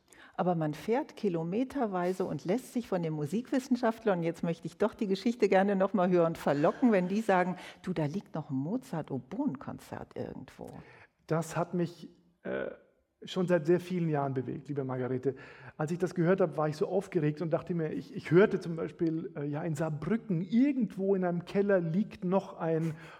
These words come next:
Speaker 2: Concerto del Signore Mozart. Seitdem, also ich war auch in Saarbrücken, ich habe mit dem wunderbaren Orchester da gespielt, ich habe es trotzdem nicht geschafft, diesen Keller zu finden. Ähm, seitdem bewegt mich das. Und als ich dann in diesem berühmten Urlaub vor ungefähr zwei Jahren...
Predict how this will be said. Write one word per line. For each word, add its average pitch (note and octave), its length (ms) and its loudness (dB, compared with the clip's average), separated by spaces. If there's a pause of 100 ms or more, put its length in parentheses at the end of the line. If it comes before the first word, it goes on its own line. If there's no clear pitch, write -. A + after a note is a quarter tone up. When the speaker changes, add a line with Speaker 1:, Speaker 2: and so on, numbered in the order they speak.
(140)
Speaker 2:
Concerto F3 680 -2
del E3 260 4
Signore D#3 480 0
Mozart. C3 600 -8 (1300)
Seitdem, F3+ 560 4
also D#3+ 200 -4
ich C3 100 -4
war F3+ 360 6
auch - 140 0
in F3 100 4
Saarbrücken, D3+ 380 2
ich E3+ 120 -2
habe E3 100 0
mit D3+ 100 -4
dem C3+ 100 -4
wunderbaren C#3 380 -2
Orchester E3+ 320 -6
da D3+ 140 -4
gespielt, D3 460 -6 (720)
ich - 120 -8
habe E3+ 100 0
es - 60 -8
trotzdem F3+ 240 0
nicht E3+ 140 -2
geschafft, E3+ 300 -2
diesen D#3 160 -6
Keller F#3+ 220 4
zu C#3+ 100 -6
finden. D3+ 460 -4 (920)
Ähm, D3 340 2
seitdem E3+ 320 4
bewegt F3 300 2
mich D3+ 140 -4
das. D3 340 -6 (320)
Und E3 160 -6
als - 200 -2
ich - 220 -8
dann F3+ 460 2
in - 100 -6
diesem D#3 220 -4
berühmten F#3 400 0
Urlaub D3 380 2
vor D#3 100 -8
ungefähr D#3 280 -4
zwei D3+ 280 -2
Jahren... D3 420 0